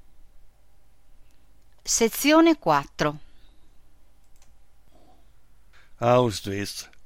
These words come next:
Speaker 2: sciunta di un viaggio. Andera rosuta a snono,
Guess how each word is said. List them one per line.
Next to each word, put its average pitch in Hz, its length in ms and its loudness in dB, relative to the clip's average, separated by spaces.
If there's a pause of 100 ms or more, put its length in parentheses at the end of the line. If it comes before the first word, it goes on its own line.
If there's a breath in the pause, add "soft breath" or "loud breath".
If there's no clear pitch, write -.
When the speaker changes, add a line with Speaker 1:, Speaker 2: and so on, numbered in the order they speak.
(340)
Speaker 2:
sciunta 143 840 0
di 123 120 -8
un 120 160 -4
viaggio. 107 600 0 (1160 soft breath)
Andera 143 480 2
rosuta 131 600 0
a 110 60 2
snono, 104 800 -2